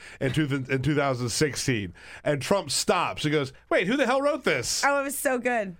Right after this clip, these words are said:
Speaker 2: Yeah, I,
Speaker 1: Like
Speaker 2: I, I concluded my story with him, with him saying, like,
Speaker 1: "I'm not sure I believe
Speaker 2: "I'm
Speaker 1: that."
Speaker 2: not sure I believe that." Like,
Speaker 1: So,
Speaker 2: who,
Speaker 1: like,
Speaker 2: who the hell wrote this thing?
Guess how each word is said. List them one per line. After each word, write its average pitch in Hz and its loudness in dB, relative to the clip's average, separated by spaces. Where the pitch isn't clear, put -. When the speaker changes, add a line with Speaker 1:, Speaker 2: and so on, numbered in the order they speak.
Speaker 2:
Yeah, 202 0
I, 214 0
Speaker 1:
Like 208 2
Speaker 2:
I, 226 2
I 220 -2
concluded 220 -4
my 196 0
story 190 -2
with 175 -4
him, 165 -4
with - -8
him 175 -10
saying, 170 -2
like, 156 -4
Speaker 1:
"I'm - 4
not 175 2
sure 202 0
I 233 4
believe 311 2
Speaker 2:
"I'm 302 2
Speaker 1:
that." 330 4
Speaker 2:
not 330 -2
sure 311 4
I 302 4
believe 339 2
that." 165 0
Like, 233 2
Speaker 1:
So, 233 2
Speaker 2:
who, - -2
Speaker 1:
like, 220 2
Speaker 2:
who 330 0
the 403 4
hell 403 4
wrote 403 0
this 214 0
thing? - -6